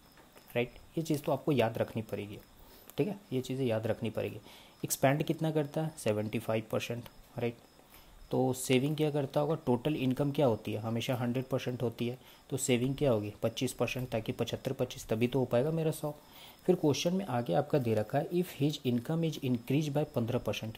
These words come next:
उसकी income क्या होती है? पन्द्रह percent increase हो जाती है। तो income increase होगी तो कितना होगा? एक सौ पन्द्रह हो जाएगा। सौ का पन्द्रह परसेंट क्या निकलेगा? पन्द्रह निकलेगा, तो क्या हो जाएगा? एक सौ पन्द्रह।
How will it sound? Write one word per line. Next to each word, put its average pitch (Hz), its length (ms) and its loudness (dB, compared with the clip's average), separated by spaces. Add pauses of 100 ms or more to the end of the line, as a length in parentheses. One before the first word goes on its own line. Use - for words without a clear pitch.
उसकी 131 240 -4
income 139 460 2
क्या 147 160 -2
होती 127 280 0
है? 139 60 -2
पन्द्रह 113 340 0
percent 143 460 -2
increase 131 380 6
हो 104 80 -2
जाती 98 300 -6
है। 98 80 -8 (380)
तो - 120 -2
income 151 340 4
increase 147 380 2
होगी 156 180 4
तो 151 100 2
कितना 151 260 0
होगा? 147 240 0 (160)
एक - 140 0
सौ 139 120 -6
पन्द्रह 135 300 2
हो 143 120 6
जाएगा। 135 260 0 (360)
सौ 117 260 2
का 127 180 4
पन्द्रह 120 300 2
परसेंट 127 360 0
क्या 147 100 4
निकलेगा? 107 320 0
पन्द्रह 127 340 2
निकलेगा, 139 440 0 (140)
तो 127 80 0
क्या 143 160 0
हो 110 100 4
जाएगा? 110 200 -4
एक 123 200 -2
सौ 151 120 -2
पन्द्रह। 139 360 0